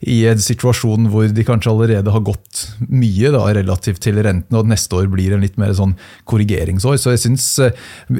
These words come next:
mange av disse spørsmålene her, eh, blir man overrasket det ene året, så, så blir det kanskje sånn at, eh, man blir overrasket motsatt vei året etter, og at over tid så skal disse teoretiske tingene henge sammen. Men, eh,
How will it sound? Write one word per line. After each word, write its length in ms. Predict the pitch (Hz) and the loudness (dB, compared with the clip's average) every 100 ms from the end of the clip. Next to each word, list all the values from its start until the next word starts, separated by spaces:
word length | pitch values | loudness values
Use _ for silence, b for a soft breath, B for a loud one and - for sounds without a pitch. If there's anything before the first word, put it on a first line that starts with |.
| - | -4
mange 200 | 139 131 | -2 0
av 60 | |
disse 140 | 160 131 | 0 -2
spørsmålene 800 | - 104 - - 104 104 117 107 | -2 -2 -2 -4 0 0 2 2
her, 280 | 113 110 | 2 2
eh, 300 | 120 117 117 | 2 2 2
blir 480 | 117 120 - 104 113 | 2 -2 -4 -2 0
man 160 | 127 127 | 2 2
overrasket 480 | 98 107 - - 120 | 2 0 0 -2 -2
det 160 | 120 | 0
ene 160 | 104 104 | 2 2
året, 260 | 107 123 | 2 2
så, 540 | 151 147 135 123 123 117 - | 0 0 2 2 2 0 -2
så 220 | - 127 | -6 -2
blir 160 | 107 104 | 0 0
det 80 | |
kanskje 320 | 139 113 - 117 | 0 0 -2 -2
sånn 240 | 101 107 | 0 0
at, 220 | 104 - | -2 0
eh, 180 | 123 107 B B B | 0 0 B B B
man 140 | 117 | 2
blir 160 | 120 110 | 4 2
overrasket 480 | 95 104 - 90 | 2 0 0 -2
motsatt 480 | 110 92 - 104 - | 0 -2 -2 -4 -2
vei 260 | 107 110 107 101 - - | 0 2 0 -2 -10 -6
året 340 | 110 110 - - | 0 0 0 -4
etter, 320 | - 135 151 | -6 -2 0
og 140 | 117 | 0
at 40 | 120 | 0
over 200 | 110 117 | 0 -2
tid 340 | - 135 160 | -4 -2 -2
så 100 | - | -2
skal 220 | - 113 | -2 0
disse 320 | 104 107 110 104 | 0 0 0 0
teoretiske 580 | - 104 98 - 101 - 110 | 0 0 0 -2 -4 -4 -4
tingene 240 | 101 101 | -2 0
henge 240 | 104 95 95 | 0 0 -2
sammen. 320 | 98 90 98 | -4 -2 -2
Men, 280 | 101 104 | 0 0
eh, 120 | 107 | 0